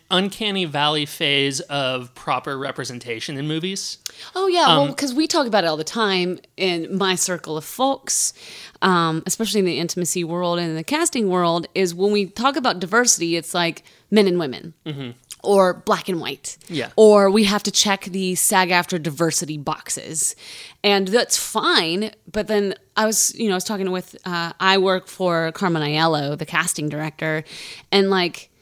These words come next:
Speaker 2: w-, we had to fight to cast a little person in a role.
Speaker 1: Mm-hmm.
Speaker 2: We've had to fight for trans and non-binary people. If we're talking about diverse, so I'm not saying we have to do every single
Speaker 1: No.
Speaker 2: one of those things or we have to check all these boxes, but it's starting to be glaringly obvious.
Speaker 1: Well, so what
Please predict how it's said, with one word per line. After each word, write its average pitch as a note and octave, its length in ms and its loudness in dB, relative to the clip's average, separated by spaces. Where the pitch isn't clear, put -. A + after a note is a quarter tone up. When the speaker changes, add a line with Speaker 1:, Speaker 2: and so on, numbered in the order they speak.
Speaker 2:
w-, E3 180 -12
we G3+ 180 2
had D#4+ 80 4
to D#4+ 80 0
fight - 280 0
to G#3 60 -4
cast - 460 -4
a A#3 60 -2
little A#3 240 -6
person D3+ 400 -4
in D3 100 -6
a C#3 40 -8
role. - 420 -8
Speaker 1:
Mm-hmm. B2+ 300 -10
Speaker 2:
We've A#3 200 2
had C4+ 180 2
to A#3 40 -2
fight G#3+ 600 -4
for G3+ 540 0
trans G3 360 0
and G#3 80 -2
non-binary G#3 680 2
people. C#3+ 520 -6
If - 80 -12
we're D#4 80 -4
talking F4+ 180 2
about G#3 180 4
diverse, G#3+ 340 0
so - 280 6
I'm F4+ 120 2
not F#4+ 180 4
saying D4 260 2
we C4+ 120 2
have A#3+ 160 -2
to G#3+ 60 -8
do A#3 260 -4
every D4 300 4
single A#3+ 300 0
Speaker 1:
No. A3+ 80 4
Speaker 2:
one G#3 80 0
of G3 40 0
those G3 160 -2
things E4+ 220 2
or A#3 100 2
we A#3+ 100 4
have A#3 60 -4
to A3 60 -8
check A3 240 -4
all G3+ 80 -4
these F#3 160 -6
boxes, A3+ 560 0
but G#3+ 140 -6
it's A3 100 -4
starting D4+ 320 -4
to - 100 -20
be G#3+ 100 -12
glaringly G#3 800 0
obvious. - 600 0
Speaker 1:
Well, G#3 160 2
so F#3+ 60 -2
what G3 100 -2